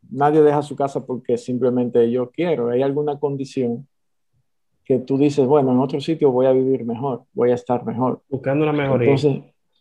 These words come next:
Speaker 1: entonces en, en, en la palabra podemos ver a lo largo de, de todo el camino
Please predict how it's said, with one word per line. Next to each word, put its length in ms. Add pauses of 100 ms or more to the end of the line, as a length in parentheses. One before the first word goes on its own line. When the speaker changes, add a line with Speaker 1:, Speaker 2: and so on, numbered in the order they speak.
(180)
Speaker 1:
entonces 560
en, 280 (100)
en, 440 (440)
en 120
la 180
palabra 420
podemos 600 (120)
ver 360
a 100
lo 120
largo 440
de, 160
de 160
todo 160
el 60
camino 420